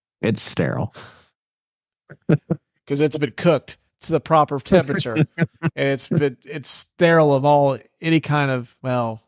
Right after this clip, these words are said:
Speaker 2: I guess it depends on which Arby's you go to. But that would never happen at Arby's 'cause at, I, Arby's is a top outstanding restaurant. Not only do they give you great tasty food, they also make sure that their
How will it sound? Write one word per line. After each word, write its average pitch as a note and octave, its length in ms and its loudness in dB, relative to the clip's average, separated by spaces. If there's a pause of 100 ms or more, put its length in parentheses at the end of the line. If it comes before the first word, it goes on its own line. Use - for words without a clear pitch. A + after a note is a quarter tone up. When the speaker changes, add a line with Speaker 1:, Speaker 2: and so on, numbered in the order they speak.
(220)
Speaker 2:
I B2+ 120 -4
guess B2 260 -6
it A#2 60 -12
depends A#2 320 -10
on A2+ 40 -10
which A2+ 180 -12
Arby's A2+ 340 -10
you A2 60 -14
go A2 120 -8
to. G#2+ 280 -12 (1300)
But D3+ 160 2 (360)
that E3 200 4
would D#3+ 100 2
never D#3 200 2
happen F3+ 280 2
at B2 140 0
Arby's A2+ 360 -4
'cause B2+ 160 -8
at, B2+ 120 -2
I, A2+ 220 0
Arby's C3+ 420 0
is A#2+ 80 -10
a A#2 80 -6
top C3+ 420 0 (1000)
outstanding C#3 600 0
restaurant. A#2 580 -4
Not D3 220 2
only E3 240 2
do C#3+ 100 2
they C#3 140 4
give C3+ 180 0
you C3+ 80 0
great B2+ 260 0
tasty B2 340 -2
food, C3+ 340 -6
they A#2+ 80 0
also A#2+ 420 -2
make A2+ 220 -6
sure A#2+ 260 2
that G#2+ 280 -4
their A#2 160 0